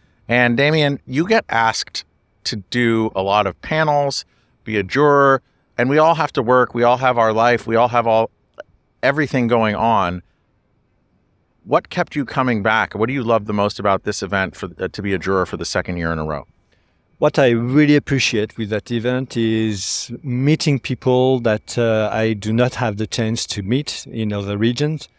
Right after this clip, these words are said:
Speaker 2: And, uh, in, in the U S, I must say that I do not know a lot of people. And here, a lot of things, uh, are happening in terms of innovation. People are really daring in that region.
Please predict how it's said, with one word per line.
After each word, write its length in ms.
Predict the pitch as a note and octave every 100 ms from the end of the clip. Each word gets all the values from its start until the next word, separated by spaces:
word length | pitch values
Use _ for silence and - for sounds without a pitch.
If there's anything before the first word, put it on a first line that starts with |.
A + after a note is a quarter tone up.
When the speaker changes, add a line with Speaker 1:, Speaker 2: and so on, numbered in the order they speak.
| _ _ _ _ -
Speaker 2:
And, 420 | A#2+ A#2+ A#2 G#2+
uh, 180 | A#2 A#2
in, 240 | B2+ C3 D3
in 160 | D3+
the 80 | E3
U 200 | C#3+ C3
S, 240 | D#3+ G3
I 80 | C3
must 260 | A#2 A#2 -
say 160 | C#3
that 260 | A#2+ A2 -
I 220 | A2+ G#2+
do 180 | G2 G#2+
not 200 | A#2+ B2+ - _ -
know 320 | A#2+ C3+ C3
a 20 |
lot 220 | A2+ A#2 D#3+
of 160 | C#3
people. 420 | D3+ D3 E3+ F#3+ - -
And 240 | B2 A#2+
here, 400 | C3 C#3 D3+ E3
a 160 | A#2+ A2
lot 300 | A#2 C3+ C3
of 100 | A#2+
things, 480 | B2+ B2 A#2+ G#2+ -
uh, 380 | C3 A#2 A2 A2
are 140 | A2 G#2
happening 500 | A#2 - G#2+ F#2+ F#2+ _ _ _
in 160 | A2 G#2+
terms 300 | A2+ G#2+ G2+
of 480 | F#2+ - - - _ _ -
innovation. 720 | C3 B2 B2 A2+ C3 B2 B2 -
People 340 | D3 - D3+
are 160 | A#2+ G#2+
really 280 | A2+ A#2 A2+
daring 520 | A2 A#2+ A#2+ B2 B2+
in 140 | B2
that 200 | A2 -
region. 460 | B2+ B2+ D3 F3